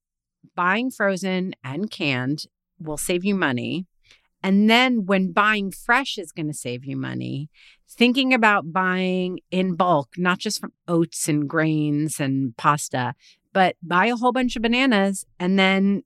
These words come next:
freeze a bunch if there's, if they're well priced at the supermarket this week,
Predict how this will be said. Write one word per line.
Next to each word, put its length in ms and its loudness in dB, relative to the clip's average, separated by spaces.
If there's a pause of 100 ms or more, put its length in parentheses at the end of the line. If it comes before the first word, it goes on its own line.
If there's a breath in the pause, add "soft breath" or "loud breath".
freeze 720 -2
a 80 -6
bunch 340 -2
if 80 -14
there's, 320 -6
if 160 -12
they're 340 -2 (220)
well 240 -2
priced 340 -4
at 100 -10
the 80 -10
supermarket 500 -8
this 180 -14
week, 360 -14